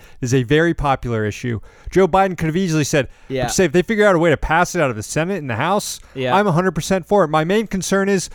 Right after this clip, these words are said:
Speaker 1: that we wouldn't be able to pass it, so let's build on, on Obamacare. But if they figure out a way to pass it, I'm a hundred percent on board. No, because he knows by saying that,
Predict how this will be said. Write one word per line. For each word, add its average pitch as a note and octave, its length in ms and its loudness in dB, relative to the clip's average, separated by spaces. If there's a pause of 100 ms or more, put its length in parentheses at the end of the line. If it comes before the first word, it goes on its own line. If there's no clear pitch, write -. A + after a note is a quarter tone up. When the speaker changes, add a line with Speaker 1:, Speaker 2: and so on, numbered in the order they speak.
(440)
Speaker 1:
that G3 160 4
we G#3+ 140 2
wouldn't A3+ 220 2
be B3 80 4
able A#3 100 4
to A3 80 2
pass A#3+ 320 2
it, F3+ 100 -4
so E3+ 120 -2
let's G3+ 180 2
build G3 260 2
on, G3+ 200 2
on F#3 400 0
Obamacare. F#3 600 0
But C3 120 -4
if D3 80 -2
they A3 120 2
figure A#3+ 280 0
out A#3+ 80 2
a A3+ 40 4
way A3+ 100 4
to A3 60 6
pass G#3+ 360 0
it, G3 80 0
I'm D3 120 0
a C3+ 40 0
hundred F3 220 -2
percent E3 300 -4
on D#3+ 120 0
board. C3 280 0 (280)
No, C3+ 380 0 (120)
because D#3+ 260 0
he F3 80 -2
knows G#3 260 4
by G#3 160 2
saying G3+ 400 -2
that, B2 340 0